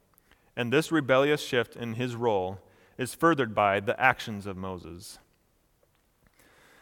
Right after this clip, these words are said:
The most obvious way that Moses' actions reveal his rebellion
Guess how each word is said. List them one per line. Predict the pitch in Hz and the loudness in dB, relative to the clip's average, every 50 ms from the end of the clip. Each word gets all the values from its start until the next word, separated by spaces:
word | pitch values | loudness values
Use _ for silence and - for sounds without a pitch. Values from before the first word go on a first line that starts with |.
| _ _ - | _ _ 2
The | 143 | 4
most | 156 165 160 - | 6 6 6 6
obvious | - 165 185 202 175 156 143 135 - | 8 10 10 10 10 6 4 2 2
way | 131 127 127 127 | 4 6 6 6
that | 123 123 113 | 6 4 2
Moses' | 123 131 143 151 151 160 156 151 | 2 2 2 2 2 -2 -2 2
actions | - 139 131 123 - - 131 120 123 117 110 | 4 6 6 6 4 0 -4 -4 -6 -4 -4
reveal | 123 120 110 110 123 131 143 139 | -4 -4 -2 0 0 2 2 2
his | 139 139 117 120 | 2 0 -2 -4
rebellion | 123 113 107 131 135 131 120 104 95 92 92 95 101 | -6 0 2 4 4 4 4 2 -4 -6 -8 -10 -12